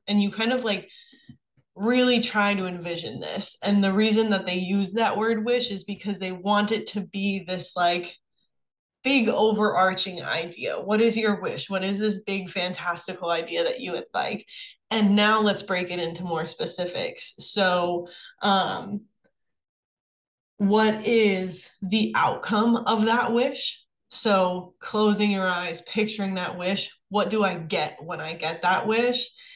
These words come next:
Then another O is the obstacle. So what's in my way of achieving that right now? And that part I think is super cool because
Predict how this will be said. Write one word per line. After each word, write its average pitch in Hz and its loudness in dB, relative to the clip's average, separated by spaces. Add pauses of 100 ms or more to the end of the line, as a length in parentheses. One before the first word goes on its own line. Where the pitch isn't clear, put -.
(280)
Then 196 2
another 190 2
O 196 2
is 170 -6
the - -10
obstacle. 233 -2
So - -4
what's 208 0
in 208 2
my 180 2
way 170 -2
of 175 -4
achieving 165 -6
that 160 -6
right - -4
now? - -6 (380)
And 208 6
that 214 4
part 220 2
I 226 2
think 233 0
is 240 -2
super 240 -2
cool 254 2
because 202 -4